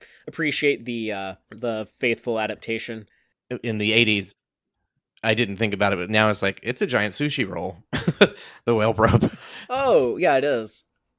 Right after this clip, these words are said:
Speaker 2: <laughs>
Speaker 1: Uh, did you
Speaker 2: Which
Speaker 1: eat
Speaker 2: makes me
Speaker 1: sushi
Speaker 2: want
Speaker 1: in
Speaker 2: that
Speaker 1: the
Speaker 2: for dinner.
Speaker 1: eighties? Was it, like,
Speaker 2: No, it
Speaker 1: was
Speaker 2: was,
Speaker 1: sushi
Speaker 2: but I was like,
Speaker 1: common?
Speaker 2: yeah,
Speaker 1: Like
Speaker 2: but I was, like, eighteen or sixteen. Or it was like, I wasn't eating
Speaker 1: Oh.
Speaker 2: sushi. I didn't live in
Speaker 1: Yeah.
Speaker 2: California then, but yeah, that's when it,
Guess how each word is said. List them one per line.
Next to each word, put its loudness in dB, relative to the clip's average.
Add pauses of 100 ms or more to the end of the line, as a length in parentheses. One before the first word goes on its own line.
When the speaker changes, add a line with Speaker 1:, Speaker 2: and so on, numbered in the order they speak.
Speaker 2:
<laughs> 6 (640)
Speaker 1:
Uh, -16
did 0
you -2
Speaker 2:
Which -4
Speaker 1:
eat -2
Speaker 2:
makes 0
me 0
Speaker 1:
sushi -4
Speaker 2:
want 2
Speaker 1:
in 0
Speaker 2:
that 4
Speaker 1:
the 0
Speaker 2:
for -4
dinner. -4 (100)
Speaker 1:
eighties? -6
Was -2
it, -2
like, 0 (340)
Speaker 2:
No, 12
it 10
Speaker 1:
was 10
Speaker 2:
was, 0
Speaker 1:
sushi -2
Speaker 2:
but 8
I 10
was 8
like, 8
Speaker 1:
common? -8 (360)
Speaker 2:
yeah, 0
Speaker 1:
Like -4
Speaker 2:
but 2
I 6
was, 0
like, 0 (440)
eighteen -8
or -18
sixteen. -12
Or -10
it -10
was -12
like, -8 (240)
I 4
wasn't -2
eating -18
Speaker 1:
Oh. -16
Speaker 2:
sushi. -14 (300)
I 6
didn't 2
live 2
in -4
Speaker 1:
Yeah. -2
Speaker 2:
California -2
then, -10 (120)
but -12 (580)
yeah, 6
that's 4
when 0
it, -2